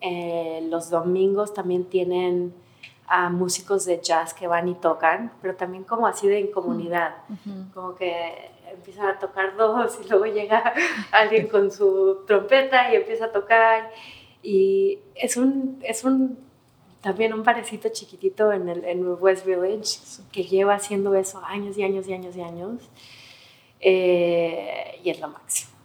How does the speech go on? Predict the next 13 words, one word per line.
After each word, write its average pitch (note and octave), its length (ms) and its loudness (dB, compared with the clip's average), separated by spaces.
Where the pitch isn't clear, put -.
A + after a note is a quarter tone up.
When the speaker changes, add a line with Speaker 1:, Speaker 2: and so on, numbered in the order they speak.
Speaker 1:
Ese - 160 -20
lugar F2 240 -12
es - 120 -14
súper, - 340 -16
súper - 320 -20
padre. - 360 -10
Speaker 2:
Me F3 80 -14
encanta. C#3+ 360 -12
Speaker 1:
Sí. - 80 -14
Speaker 2:
Oye, D#3 280 -2
te D#3 120 -8
he G#3+ 40 -2
estoqueado. E3+ 760 0